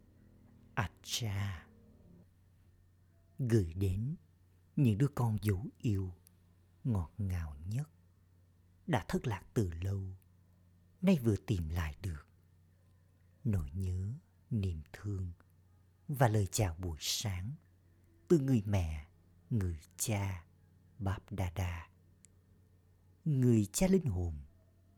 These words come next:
cúi chào những đứa con linh hồn. Lớp học đêm, ngày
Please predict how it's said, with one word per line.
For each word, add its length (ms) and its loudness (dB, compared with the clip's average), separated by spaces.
cúi 260 2
chào 460 -4
những 280 0
đứa 120 -2
con 380 -4
linh 240 2
hồn. 340 -4
Lớp 240 4
học 300 -8
đêm, 340 -4
ngày 300 -2